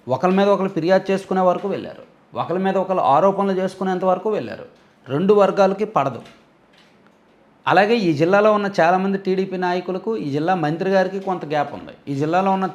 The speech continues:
చాలామంది టీడీపీ నాయకులకు, జిల్లా ఇన్ఛార్జ్ గారికి చాలా గ్యాప్స్ ఉన్నాయి. So అటువంటి గ్యాప్స్ అన్నీ వదిలేసి పులివెందుల ఉప ఎన్నిక కోసం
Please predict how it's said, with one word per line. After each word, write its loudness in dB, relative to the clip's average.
చాలామంది 0
టీడీపీ -4
నాయకులకు, -2
జిల్లా -2
ఇన్ఛార్జ్ -4
గారికి -4
చాలా 2
గ్యాప్స్ -2
ఉన్నాయి. -14
So 4
అటువంటి 0
గ్యాప్స్ 0
అన్నీ -2
వదిలేసి -4
పులివెందుల 0
ఉప -2
ఎన్నిక -4
కోసం -6